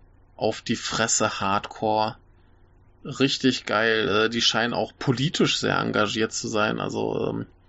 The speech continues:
auf Twitter ist da irgendwie relativ viel, was relativ interessant aussieht. Da habe ich mich noch nicht so ausführlich mit beschäftigt, aber, äh, ja, die scheinen tatsächlich engagiert zu sein. Das finde ich gut. Und wie gesagt, hier mal so richtig auf die Schnauze,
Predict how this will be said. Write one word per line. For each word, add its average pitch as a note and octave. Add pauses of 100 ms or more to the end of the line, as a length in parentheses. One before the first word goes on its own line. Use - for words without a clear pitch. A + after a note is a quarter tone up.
(380)
auf -
Twitter -
ist -
da A1
irgendwie A#2
relativ -
viel, C3+
was -
relativ A2
interessant -
aussieht. G2+
Da A#2
habe A2+
ich A2+
mich A#2
noch A2+
nicht A2+
so B2 (520)
ausführlich D3+
mit D3
beschäftigt, C#3
aber, A2 (600)
äh, -
ja, D#3+
die C#3
scheinen C3
tatsächlich B2+
engagiert A#2
zu -
sein. A2+
Das -
finde G#2+
ich -
gut. B3 (800)
Und B2+
wie B2
gesagt, G#2+
hier B2+
mal A#2+
so C3+
richtig - (420)
auf C#3+
die C#3
Schnauze, D3